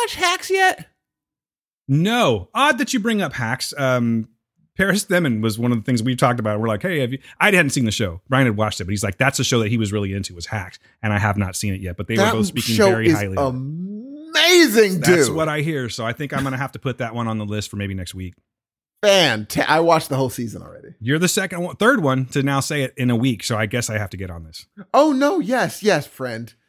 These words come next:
Speaker 1: Yes, friend. Because then I, I can't really even say anything about it until you watch it.
Speaker 2: Okay. Well, you could at least kinda give me the plot and then give me a rating. Why not?
Speaker 1: Oh, you know what? If I give you the plot, you're gonna, you're gonna,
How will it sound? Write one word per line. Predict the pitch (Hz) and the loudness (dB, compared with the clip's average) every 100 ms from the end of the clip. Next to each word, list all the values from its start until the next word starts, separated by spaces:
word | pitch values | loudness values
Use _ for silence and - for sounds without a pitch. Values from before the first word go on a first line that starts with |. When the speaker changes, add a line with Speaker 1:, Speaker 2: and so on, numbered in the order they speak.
| _ | _
Speaker 1:
Yes, | 160 190 226 220 - | -6 4 6 6 2
friend. | - 151 147 127 120 113 - _ _ - | -6 -4 -2 0 -2 -6 -12 _ _ -8
Because | 160 202 | 0 2
then | 170 220 175 | 4 2 2
I, | 202 - 349 240 _ - | 0 -2 -14 -16 _ -4
I | 180 | -2
can't | 214 277 269 | 2 2 2
really | 233 | 0
even | 208 170 | 0 -2
say | - 226 320 | -2 0 2
anything | 285 160 | 0 0
about | 147 139 135 | 2 4 4
it | 131 160 | 2 -2
until | 156 185 | -2 0
you | 156 123 | -2 0
watch | 131 247 - | -2 -4 -6
it. | - _ _ _ - | -14 _ _ _ -2
Speaker 2:
Okay. | 240 156 175 - | 0 2 -2 -4
Well, | 190 185 185 | -4 -2 -2
you | 202 | -2
could | 202 | -2
at | 180 | -2
least | 185 | -4
kinda | 175 147 | -2 -2
give | 131 147 | -2 -2
me | 127 | -2
the | 107 | -4
plot | - 117 135 147 | -10 -6 -4 -2
and | 131 120 | -2 0
then | 113 | 0
give | 113 | -2
me | 113 107 | -2 -2
a | |
rating. | 101 151 147 | -4 -6 -8
Why | 143 139 | -8 -8
not? | 160 113 _ _ _ - | -8 -12 _ _ _ -4
Speaker 1:
Oh, | 196 | 0
you | 196 | 2
know | 208 220 | 4 6
what? | 220 220 | 6 4
If | 175 | -2
I | 185 | -4
give | 185 202 | -6 -10
you | 180 | -14
the | 151 | -16
plot, | - 160 165 160 | -10 -4 -4 -4
you're | 139 151 | -4 -2
gonna, | 143 131 113 | -2 -2 -2
you're | 135 139 | 0 0
gonna, | 120 | -2